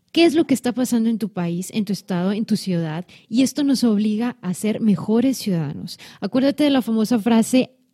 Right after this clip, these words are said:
"Aquel que no conoce su historia está condenado a repetirlo".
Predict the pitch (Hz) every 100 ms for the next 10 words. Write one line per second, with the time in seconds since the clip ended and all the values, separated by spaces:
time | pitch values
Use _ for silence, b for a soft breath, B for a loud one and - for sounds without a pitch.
0 | - 208 - - 277 277 - 277 226 247
1 | 233 220 233 202 196 - 196 185 208 -
2 | 185 - 185 208 190 180 175 170 170 -
3 | - 151 160 165